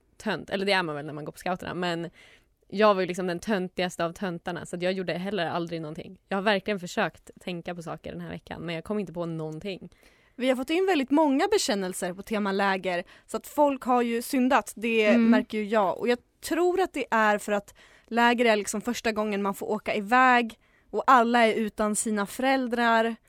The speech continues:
Speaker 1: Mina föräldrar var ju ofta med på lägren.
Speaker 3: Ja,
Speaker 1: Jag
Speaker 3: det är
Speaker 1: tror att det är
Speaker 3: där.
Speaker 1: därför.
Speaker 3: Mm.
Speaker 1: <laughs> Eller ja, det var därför. <laughs> Inte för att jag var världens största tönt. Mm.
Speaker 2: Men kanske också att man får träffa andra ungdomar i samma ålder som typ kommer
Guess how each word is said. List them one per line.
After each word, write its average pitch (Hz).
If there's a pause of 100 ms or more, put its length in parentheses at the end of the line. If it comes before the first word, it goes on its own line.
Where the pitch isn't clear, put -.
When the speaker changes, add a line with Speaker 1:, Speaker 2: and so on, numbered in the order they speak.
(100)
Speaker 1:
Mina 220
föräldrar 180
var 170
ju -
ofta -
med 175
på 160
lägren. 156
Speaker 3:
Ja, 247
Speaker 1:
Jag 226
Speaker 3:
det 240
är -
Speaker 1:
tror 220
att -
det 220
är 214
Speaker 3:
där. 185
Speaker 1:
därför. 185
Speaker 3:
Mm. 190 (100)
Speaker 1:
<laughs> -
Eller 190
ja, 185
det 180
var 160
därför. 170 (480)
<laughs> 320
Inte 190
för 180
att 151
jag 151
var 156
världens 151
största -
tönt. - (140)
Mm. 190
Speaker 2:
Men 233
kanske 254
också 247
att 220
man 240
får 254
träffa 226
andra 220
ungdomar 196
i 180
samma 202
ålder 214
som 190
typ 185
kommer 196